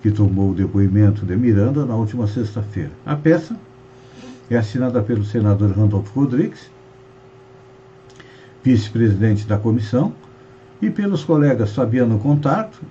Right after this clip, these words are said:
e Jorge Cajuru, que não fazem parte do colegiado.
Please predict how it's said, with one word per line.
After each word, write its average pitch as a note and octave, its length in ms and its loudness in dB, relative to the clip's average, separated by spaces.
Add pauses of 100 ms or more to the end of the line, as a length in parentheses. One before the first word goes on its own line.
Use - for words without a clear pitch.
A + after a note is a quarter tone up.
(120)
e G3+ 180 -2
Jorge C#3+ 380 0
Cajuru, C#3+ 580 2 (880)
que G#2+ 120 2
não C#3+ 240 4
fazem A#2+ 360 0
parte G#2+ 340 0
do G#2 140 0
colegiado. G2+ 540 -2